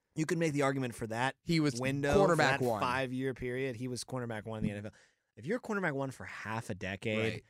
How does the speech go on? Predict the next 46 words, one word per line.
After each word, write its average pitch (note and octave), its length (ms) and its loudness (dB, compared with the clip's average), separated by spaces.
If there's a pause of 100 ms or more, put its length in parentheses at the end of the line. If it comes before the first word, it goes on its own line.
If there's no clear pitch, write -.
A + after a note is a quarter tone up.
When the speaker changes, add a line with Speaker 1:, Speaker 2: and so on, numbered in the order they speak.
Speaker 2:
That's C#3 160 0
a D#3+ 60 0
Speaker 1:
that's D#3 160 4
Speaker 2:
long A2+ 80 0
Speaker 1:
pretty F3+ 180 4
Speaker 2:
time. C#3+ 300 6
Speaker 1:
Hall B2+ 80 4
of G#2+ 80 -4
Fame B2 160 0
Speaker 2:
That's - 140 2
a D3 40 2
long B2+ 160 4
Speaker 1:
worthy A2+ 200 0
Speaker 2:
time. A#2 160 0
Speaker 1:
right G2 80 0
Speaker 2:
Yeah, A3 220 6
he's A3 200 4
Speaker 1:
there. A#3 140 4
Speaker 2:
got F3+ 40 2
a D3+ 40 0
case, A#2+ 580 -4 (280)
Speaker 1:
No C3 160 -2
Speaker 2:
for D3 100 4
Speaker 1:
question. A2+ 260 0
Speaker 2:
sure. - 680 -10
Speaker 1:
Um, G#2+ 380 -6 (120)
yeah, A#2 180 -4
first D3+ 320 -2
team D3+ 160 2
All-Pro C3 560 2
three C#3 260 -2
times, A#2+ 440 -2
once B2 240 -4
in A2+ 80 -6
Jacksonville, G#2+ 580 -6
twice G2+ 500 -8 (400)
in A#2 300 -4
L G#2+ 320 -2
A G2+ 140 -2
for G#2 180 -10
the G2 140 -6
Rams. G2 360 -6
Now C3+ 220 0
he's E3 140 0
in E3+ 80 2
Miami, D#3+ 560 2